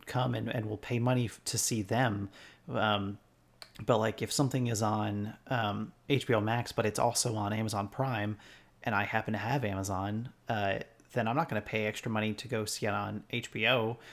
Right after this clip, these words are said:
when I can, when it's already accessible in another form. Um, so when, when you isolate where the content is, you have more of a draw to get people there for you.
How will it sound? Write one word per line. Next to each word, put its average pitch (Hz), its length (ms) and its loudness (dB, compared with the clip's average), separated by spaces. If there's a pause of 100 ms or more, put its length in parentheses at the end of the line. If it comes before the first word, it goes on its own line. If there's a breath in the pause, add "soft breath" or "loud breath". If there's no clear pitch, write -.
(260 loud breath)
when 113 100 4
I 101 80 4
can, 107 300 -2 (120)
when 127 140 2
it's 113 120 0
already 120 300 4
accessible 110 560 -2
in 107 100 -2
another 110 320 0
form. 135 440 -2 (440 loud breath)
Um, 101 340 0
so 127 260 2 (260)
when, 113 420 0 (240)
when 127 180 0
you 113 240 -4
isolate 123 640 2 (120)
where 127 200 0
the 131 80 -4
content 113 540 -2
is, 123 460 2 (360 loud breath)
you 110 80 -8
have 113 220 0
more 117 200 0
of 104 80 -2
a 104 60 -2
draw 117 500 -2
to 113 120 -4
get - 180 -6
people 123 300 -4
there 113 280 2
for 123 240 -2
you. 131 260 -2